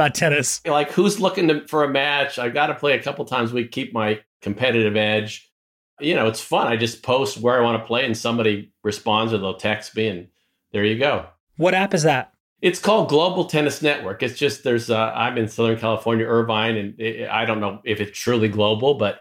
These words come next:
Speaker 1: That's cool.
Speaker 2: we got a hundred players, and, yeah, you post, you play.
Speaker 1: Ah, that's nice. Okay. What's a skill you believe everyone should have?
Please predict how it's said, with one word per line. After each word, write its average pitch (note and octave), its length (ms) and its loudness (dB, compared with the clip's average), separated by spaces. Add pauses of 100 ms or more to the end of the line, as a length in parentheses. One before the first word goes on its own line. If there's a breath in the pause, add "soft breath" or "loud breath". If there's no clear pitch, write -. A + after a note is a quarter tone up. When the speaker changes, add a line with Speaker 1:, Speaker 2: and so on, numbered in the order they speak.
Speaker 1:
That's A3+ 180 -2
cool. F3+ 240 4
Speaker 2:
we G#2+ 100 0
got A2 140 2
a A2 60 2
hundred A#2+ 360 0
players, A#2 480 2
and, G#2+ 120 -2
yeah, C#3 140 0
you G#2 140 0
post, B2+ 440 -2
you - 60 -4
play. D#3 420 -2 (160)
Speaker 1:
Ah, E3+ 160 0
that's C3+ 180 -2
nice. B2+ 320 -2
Okay. G3+ 280 0 (280)
What's G3 360 2
a D4 60 4
skill F#3+ 720 4
you E3 280 2
believe D#3+ 540 4
everyone D#3 580 2
should B2+ 240 -2
have? G#2 480 -6